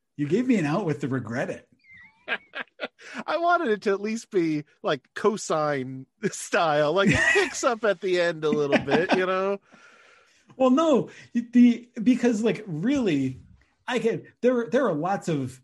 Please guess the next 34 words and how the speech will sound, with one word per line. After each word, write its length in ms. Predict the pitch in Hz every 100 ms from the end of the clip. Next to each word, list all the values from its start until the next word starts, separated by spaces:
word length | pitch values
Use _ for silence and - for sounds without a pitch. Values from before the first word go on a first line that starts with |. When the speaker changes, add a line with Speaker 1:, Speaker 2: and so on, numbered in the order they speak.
| -
Speaker 1:
I 80 | 254
can 140 | 202
give 160 | 208 247
you 100 | 208
the 100 | 160
names 360 | 156 160 160
of 240 | 135 123 - _
several 440 | - 320 247 185
friends 440 | 175 185 147 127 131
that 100 | 147
I 100 | 135
don't 320 | 131 160 147
really 200 | 143 127
keep 220 | 151 147
in 80 | 117
contact 520 | - 151 143 127 123
anymore. 480 | 110 113 107 143 185
That's, 340 | 131 123 - - _ _ - _ _ _ _ _ _ - _ _
it 240 | 247 208 -
is, 220 | 190 160 -
is 180 | 190 151
kind 260 | - 165
of 120 | 147 117
sad 300 | 135 151 151
because 500 | 139 143 123 113 - _ _ _ _ _ _ -
I 520 | 131 123 117 113 113 _ _ _ _
enjoyed 440 | 160 131 143 143
their 100 | 113 107
company, 420 | 170 180 107 104
but 160 | 143
at 100 | 139
the 80 | 139
same 300 | 131 208 165
time, 520 | - 170 156 110 104